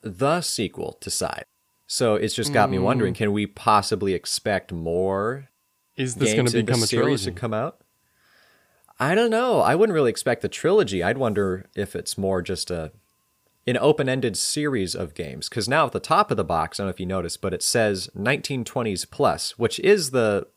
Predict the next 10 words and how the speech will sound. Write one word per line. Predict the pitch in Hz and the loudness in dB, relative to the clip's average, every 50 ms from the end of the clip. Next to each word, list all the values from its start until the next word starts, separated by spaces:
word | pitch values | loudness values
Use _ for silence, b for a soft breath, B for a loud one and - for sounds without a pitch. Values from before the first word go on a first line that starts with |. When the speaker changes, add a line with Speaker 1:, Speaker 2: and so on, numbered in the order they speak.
| - _ - | -20 _ -2
Speaker 1:
that's, | - 139 - - | -2 0 0 2
like, | 156 139 - - | 0 0 0 0
the | 120 104 95 95 - _ _ _ _ _ _ _ _ - | -2 -2 -2 -4 -6 _ _ _ _ _ _ _ _ -8
self-proclaimed | - - 160 143 - - 117 - - 120 110 98 95 | -2 2 2 2 2 0 -4 -2 -2 -2 -2 -2 -2
name | 98 104 107 104 101 92 90 85 104 _ _ _ _ _ _ _ - | -2 -2 -2 -2 -2 -4 -6 -8 -10 _ _ _ _ _ _ _ -12
of | 92 87 | -6 -6
the | 95 | -6
Jacob | 82 - 107 104 98 - 98 85 78 78 - _ - | -2 0 0 0 2 0 -4 -4 -4 -10 -18 _ -8
Rosowski | 95 92 - 90 90 95 - - - 98 85 | -6 -4 -2 0 0 0 0 -2 -6 -6 -6
universe. | 82 95 104 95 82 - - - - - - - | -4 -2 -2 -4 -4 -6 -10 -12 -10 -12 -12 -12